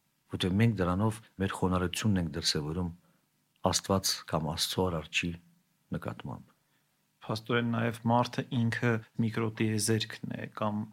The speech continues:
Speaker 2: միկրո նաև եկեղեցին է։
Speaker 1: Այո։
Speaker 2: Եվ մարդու հոգին ինքը նույնպես Աստծո տաճար է, ըստ առաքելական խոսքի։
Speaker 1: Հա, իդեալական
Speaker 2: Եվ,
Speaker 1: առումով,
Speaker 2: այո,
Speaker 1: այո։
Speaker 2: և փաստորեն Աստված մեզանից պահանջում է մեր հոգու,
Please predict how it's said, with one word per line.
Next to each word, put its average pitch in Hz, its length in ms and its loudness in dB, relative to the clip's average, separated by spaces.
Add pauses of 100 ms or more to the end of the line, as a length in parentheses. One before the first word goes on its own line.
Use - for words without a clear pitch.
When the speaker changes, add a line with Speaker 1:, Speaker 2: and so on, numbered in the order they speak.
(280)
Speaker 2:
միկրո 113 460 2 (200)
նաև 104 340 0
եկեղեցին 113 800 2
է։ - 120 -10 (220)
Speaker 1:
Այո։ 147 260 -2
Speaker 2:
Եվ 107 320 -2 (100)
մարդու 107 400 -2
հոգին 113 400 -4
ինքը 117 300 -4
նույնպես 131 520 0
Աստծո 104 480 -4 (360)
տաճար 107 380 2
է, 85 120 -12
ըստ - 320 -6
առաքելական 95 800 -6
խոսքի։ - 480 -4 (140)
Speaker 1:
Հա, 95 220 4
իդեալական 104 640 8
Speaker 2:
Եվ, 101 100 10
Speaker 1:
առումով, 110 360 4
Speaker 2:
այո, 113 100 4
Speaker 1:
այո։ 113 240 4 (160)
Speaker 2:
և 117 320 2
փաստորեն 123 560 0
Աստված 120 540 0 (300)
մեզանից 113 500 2
պահանջում 113 640 0
է 139 80 2 (100)
մեր 120 280 2
հոգու, 113 680 -2